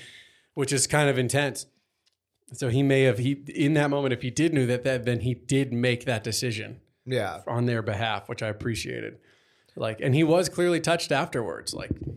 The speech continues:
Speaker 2: Yeah.
Speaker 1: by Twilight.
Speaker 2: Touched by a pony.
Speaker 1: Touched by a pony. I love when he goes, "Where's my throne?"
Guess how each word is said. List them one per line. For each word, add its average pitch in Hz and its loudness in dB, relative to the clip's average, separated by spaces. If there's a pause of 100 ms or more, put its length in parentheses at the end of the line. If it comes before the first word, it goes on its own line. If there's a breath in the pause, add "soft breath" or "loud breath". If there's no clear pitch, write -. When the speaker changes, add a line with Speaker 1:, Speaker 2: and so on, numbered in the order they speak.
(300)
Speaker 2:
Yeah. 120 -2
Speaker 1:
by 127 -2
Twilight. 127 0
Speaker 2:
Touched 131 0
by 127 2
a 123 0
pony. 127 -4
Speaker 1:
Touched - -10
by 127 -2
a 127 -2
pony. 131 -4
I 135 -2
love 147 2
when 139 -4
he 139 -2
goes, 127 -2
"Where's 160 -2
my 202 -2
throne?" 110 -2